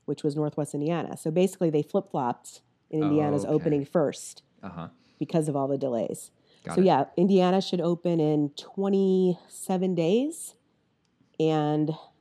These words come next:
Speaker 1: uh, which is just about two years from the birth of Float sixty River North. And then this new location, you know, I'm saying summer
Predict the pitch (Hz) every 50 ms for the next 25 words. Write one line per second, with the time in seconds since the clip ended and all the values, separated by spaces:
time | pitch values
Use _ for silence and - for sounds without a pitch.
0 | _ 147 143 143 139 139 156 160 - - 160 151 - 160 151 - - 170 165 160
1 | 165 - - - - 196 190 180 185 180 175 180 180 - - - - 165 165 160
2 | 170 180 190 196 - _ _ - - - - - _ _ _ _ _ _ _ _
3 | _ - 165 156 147 139 - 165 170 175 175 175 - 170 165 160 165 - - 160
4 | 156 156 - 160 156 - - 185 175 175 175 196 214 202 160 151 165 202 214 -
5 | _ _ _ _ _ _ _ _ _ _ _ 151 156 156 156 151 151 147 151 170
6 | 170 - - - - - 196 196 180 170 160 - - 156 160 156 - 170 156 156
7 | 160 160 156 - - 156 160 156 151 147 - - 170 156 143 139 - - - 170
8 | 156 165 165 190 220 240